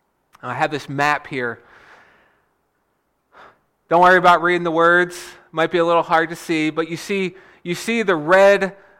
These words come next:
the two red dots. The red dots on, the red dot on your right is Jericho. And it actually, it shows you where it is in relation to sea level. What does it say? Eight hundred and forty-six feet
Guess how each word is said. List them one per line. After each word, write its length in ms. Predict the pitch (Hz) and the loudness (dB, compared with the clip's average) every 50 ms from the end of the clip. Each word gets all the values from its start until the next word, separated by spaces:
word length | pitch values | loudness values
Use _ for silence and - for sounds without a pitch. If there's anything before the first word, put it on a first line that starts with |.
| _ _ _ _ _ - | _ _ _ _ _ -10
the 100 | 175 165 | -10 -10
two 260 | - - 240 240 220 | -6 -6 -6 -4 0
red 280 | 196 208 196 190 170 | 2 2 2 2 4
dots. 380 | 156 175 170 160 147 147 - - | 4 4 6 6 4 0 -4 -8
The 120 | - 170 | -8 -4
red 260 | 160 185 208 214 180 180 | -2 0 0 0 0 0
dots 320 | 185 190 196 190 - - | 2 2 2 0 -4 -8
on, 240 | - 190 185 175 - | -6 -6 -6 -4 -4
the 100 | 170 170 | -4 -2
red 220 | 165 202 214 202 - | 0 0 0 2 2
dot 180 | 196 196 190 | 2 2 2
on 160 | 190 185 185 | 2 -2 -2
your 160 | 180 180 175 160 | -2 -4 -4 -2
right 440 | 151 175 202 190 175 165 165 - - | 0 2 4 4 4 2 -2 -4 -6
is 220 | 175 170 156 135 131 | -6 -6 -6 -6 -10
Jericho. 720 | 117 - 190 214 208 196 190 - - 170 139 120 110 110 - _ _ _ _ _ _ _ _ _ - | -6 -2 2 4 4 4 4 2 -2 -4 -6 -6 -8 -10 -16 _ _ _ _ _ _ _ _ _ -4
And 220 | 160 165 165 170 165 | -4 -4 -4 -4 -4
it 120 | 175 175 | 0 2
actually, 520 | 185 196 202 - - 208 190 180 175 170 165 - | 4 4 2 2 -2 -4 -2 -2 -2 -4 -8 -12
it 180 | - 185 180 - | -16 -18 -18 -16
shows 400 | - - 220 208 208 214 202 - | -6 -2 0 0 0 0 -2 -4
you 320 | 190 185 175 175 165 156 - - - _ | -4 -2 -2 -2 -4 -6 -10 -16 -20 _
where 340 | - 147 170 190 196 196 196 | -8 -2 2 4 4 4 4
it 120 | 190 185 - | 2 0 0
is 300 | 196 202 202 190 196 202 | 0 0 0 0 -2 -6
in 80 | 185 | -8
relation 520 | 180 175 175 180 185 185 190 - - 180 160 | -6 -6 -6 -4 -4 -6 -6 -8 -10 -12 -12
to 80 | 156 | -12
sea 260 | - - - 196 190 | -12 -12 -10 -8 -6
level. 380 | 180 170 160 160 156 165 160 160 | -4 -2 -2 -2 -2 -2 -4 -4
What 80 | 170 165 | -4 -4
does 180 | 165 156 160 | -4 -6 -8
it 120 | 165 - - | -12 -14 -10
say? 200 | - 147 139 - | -10 -10 -8 -8
Eight 240 | 160 165 175 175 | -8 -8 -8 -8
hundred 260 | 175 185 175 175 170 143 | -8 -8 -8 -8 -10 -10
and 180 | 147 143 135 | -12 -16 -18
forty-six 920 | _ - - - - _ _ - 175 190 185 180 165 - - 185 175 - - | _ -20 -20 -20 -20 _ _ -10 -10 -8 -8 -8 -10 -10 -12 -14 -14 -16 -16
feet 260 | - 185 180 156 | -16 -14 -14 -14